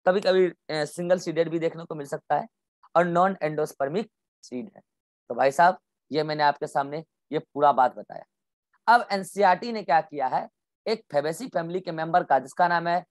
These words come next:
स्वीट पी, जिसका नाम है Pisum sativum, Pisum sativum का एक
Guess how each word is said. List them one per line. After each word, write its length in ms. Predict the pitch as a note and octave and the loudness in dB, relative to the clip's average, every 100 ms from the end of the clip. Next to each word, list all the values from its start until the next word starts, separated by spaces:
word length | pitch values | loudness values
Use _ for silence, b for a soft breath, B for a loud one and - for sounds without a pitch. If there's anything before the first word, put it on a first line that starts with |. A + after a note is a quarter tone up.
| _ | _
स्वीट 420 | - - G#3+ A3 - - | -20 -12 -8 -8 -10 -6
पी, 180 | E3+ B2+ - _ _ _ _ | -6 -6 -10 _ _ _ _
जिसका 220 | C#3 - F#3 | -8 0 2
नाम 180 | F#3 | 4
है 80 | F3 | 2
Pisum 380 | - E3+ D#3+ F#3 | 4 2 2 -4
sativum, 480 | E3 D3+ C#3+ C3+ A2 _ _ _ _ _ _ _ - | -2 2 2 2 -4 _ _ _ _ _ _ _ 0
Pisum 340 | F3+ F3+ A#3+ G#3+ | 2 4 0 -2
sativum 520 | G3 F#3 F#3 A3 G3+ | -2 2 2 2 -2
का 200 | D3+ E3 - _ _ _ - | 0 0 -4 _ _ _ -6
एक 220 | A#3+ | -6